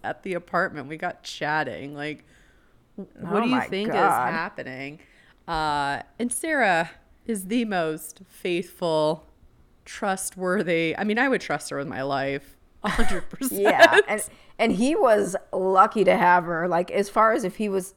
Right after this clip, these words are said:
Speaker 2: you know, like, we're talking about, like, somebody accuse you of, like, is jealous or accuses you of cheating, that probably means that they plan on cheating.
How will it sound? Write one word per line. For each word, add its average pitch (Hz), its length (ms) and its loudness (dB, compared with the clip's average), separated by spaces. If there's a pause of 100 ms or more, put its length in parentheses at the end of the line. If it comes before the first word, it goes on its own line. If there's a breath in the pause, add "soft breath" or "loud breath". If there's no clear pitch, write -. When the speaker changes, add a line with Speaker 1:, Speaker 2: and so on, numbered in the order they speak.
(120)
Speaker 2:
you 254 100 -2
know, 208 160 6
like, 190 200 6
we're 185 120 4
talking 196 400 4
about, 185 280 4
like, 180 240 -2 (1160 soft breath)
somebody 208 440 2 (120)
accuse 196 500 -4
you 190 160 4
of, 175 280 -6
like, 175 360 -2 (180)
is 185 160 -6
jealous 180 440 2
or 170 80 -2
accuses 170 420 -4
you 170 260 -4
of 165 60 -10
cheating, 170 680 0
that 160 380 -6
probably 165 280 2
means 165 300 -6
that 165 160 -6
they 160 160 -4
plan 180 260 -4
on 180 140 -4
cheating. 190 420 -4